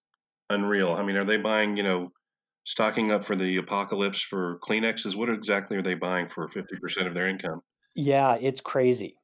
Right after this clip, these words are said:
Speaker 2: you know, and, and a lot of the, you know, I have this iceberg metaphor,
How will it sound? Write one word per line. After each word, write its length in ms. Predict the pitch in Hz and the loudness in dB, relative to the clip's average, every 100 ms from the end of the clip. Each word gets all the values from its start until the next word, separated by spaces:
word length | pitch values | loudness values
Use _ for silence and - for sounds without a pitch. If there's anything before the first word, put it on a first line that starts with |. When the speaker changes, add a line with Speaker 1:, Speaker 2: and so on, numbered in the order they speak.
| _ | _
Speaker 2:
you 120 | 131 | -2
know, 200 | 113 113 | 0 0
and, 160 | 110 117 | 0 -2
and 220 | 117 110 | 0 0
a 20 | |
lot 320 | 110 131 180 | 2 4 4
of 160 | 190 151 | 2 2
the, 180 | 120 - | -2 0
you 120 | 127 | -2
know, 140 | 110 104 | 0 2
I 220 | 107 117 | 0 -2
have 240 | - 120 110 | 0 0 2
this 420 | 104 - - - _ _ _ | -2 -2 -6 -10 _ _ _
iceberg 520 | 131 120 - 120 104 | 0 0 0 -2 0
metaphor, 600 | 104 98 - - 120 117 | -2 -4 -6 -10 -10 -10